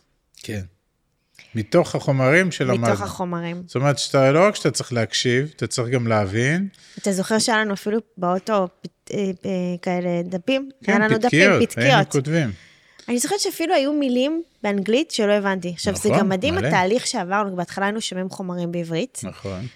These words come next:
Speaker 2: ואז לאט הבנו שהרבה מחכים, אה, שזה בסדר גמור.
Speaker 1: הישראלים
Speaker 2: ישראלים מחכים.
Speaker 1: דבררו את האמריקאים,
Speaker 2: הם חיכו
Speaker 1: כן.
Speaker 2: אמריקאים מאוד מאוד גדולים, ולאט לאט אמרנו, "טוב, זה
Speaker 1: אז
Speaker 2: נשמע
Speaker 1: בוא
Speaker 2: לנו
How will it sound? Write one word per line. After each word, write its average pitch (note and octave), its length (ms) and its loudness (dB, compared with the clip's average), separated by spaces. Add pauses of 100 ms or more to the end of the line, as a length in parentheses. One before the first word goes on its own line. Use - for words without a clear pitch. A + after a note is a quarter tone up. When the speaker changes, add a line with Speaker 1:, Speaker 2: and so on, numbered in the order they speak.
(120)
Speaker 2:
ואז F#3+ 220 0
לאט F#3+ 220 -2
הבנו F#3 300 -4
שהרבה F3+ 420 -2
מחכים, F#3 560 -4
אה, F3+ 60 -2 (260)
שזה F#3 240 -8
בסדר - 180 0
גמור. F4+ 360 4
Speaker 1:
הישראלים C4 520 6
Speaker 2:
ישראלים B3 420 2
מחכים. D#3 320 4
Speaker 1:
דבררו E3+ 440 8
את G3 120 0
האמריקאים, C#3 560 4
Speaker 2:
הם G#2 100 0
חיכו F#2+ 120 -4
Speaker 1:
כן. C#4 80 0
Speaker 2:
אמריקאים A3 680 0
מאוד G3 140 0
מאוד F#3+ 240 -4
גדולים, A#3+ 360 -4
ולאט B3+ 300 2
לאט C4 220 2
אמרנו, A#3 320 -2
"טוב, B3 240 0
זה B2 100 0
Speaker 1:
אז A2 80 2
Speaker 2:
נשמע C3+ 180 6
Speaker 1:
בוא F#3+ 60 10
Speaker 2:
לנו F#3 40 6